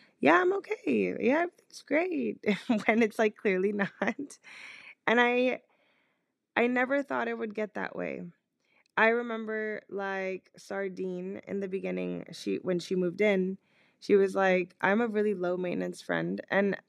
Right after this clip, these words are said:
I, I, I am also, like, myself. And then she said, "Whenever you need something, you need to tell me." And I think that's something that I learned from her.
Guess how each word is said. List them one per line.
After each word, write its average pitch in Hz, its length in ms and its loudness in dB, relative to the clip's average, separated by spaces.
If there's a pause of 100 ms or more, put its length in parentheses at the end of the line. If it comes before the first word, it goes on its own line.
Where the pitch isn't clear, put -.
I, 185 80 4
I, 170 440 2
I - 20 0
am 202 160 -2
also, - 580 -10
like, 175 160 -10
myself. 170 400 -8 (560)
And 190 100 -2
then 196 140 0
she 208 240 -8
said, 190 480 -2
"Whenever 190 360 -4
you 196 240 -6
need 196 220 -6
something, 214 560 -4
you 185 180 -4
need 185 260 -2
to 185 100 -8
tell - 400 -4
me." - 340 -8 (680)
And 214 140 8
I 214 100 4
think 226 300 0
that's 208 300 -2
something 208 380 -4
that 196 120 -4
I 196 100 0
learned 190 340 -4
from 185 260 -8
her. 185 400 -8